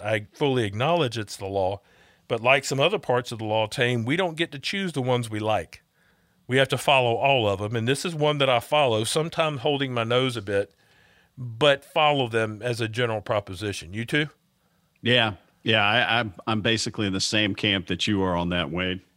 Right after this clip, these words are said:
Speaker 2: Well, let me ask you one final question, and then we'll, uh, we'll, we'll, we'll, we'll wrap up for everybody. How do you view issues like drug and alcohol addiction, infidelity,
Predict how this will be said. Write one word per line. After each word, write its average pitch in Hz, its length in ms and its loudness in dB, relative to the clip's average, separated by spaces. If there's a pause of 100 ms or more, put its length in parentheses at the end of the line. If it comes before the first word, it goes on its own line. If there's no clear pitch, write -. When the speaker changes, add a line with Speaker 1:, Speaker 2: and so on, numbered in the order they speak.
(520)
Speaker 2:
Well, 123 100 4
let 165 80 6
me 202 120 8
ask 170 200 6
you 151 60 6
one 151 200 4
final 147 340 2
question, 123 500 2
and 104 140 4
then 117 160 4
we'll, 113 300 4
uh, 104 280 4
we'll, 101 300 -2
we'll, 104 400 0
we'll, 98 420 -6
we'll 110 180 0
wrap 117 300 2
up 117 200 2
for 107 120 -2
everybody. 95 560 0 (600)
How 233 200 2
do 302 120 4
you 180 280 6
view 123 360 4
issues 110 600 2
like 90 360 -2
drug 107 260 2
and 139 80 4
alcohol 113 540 0
addiction, 101 640 -2 (400)
infidelity, 117 960 4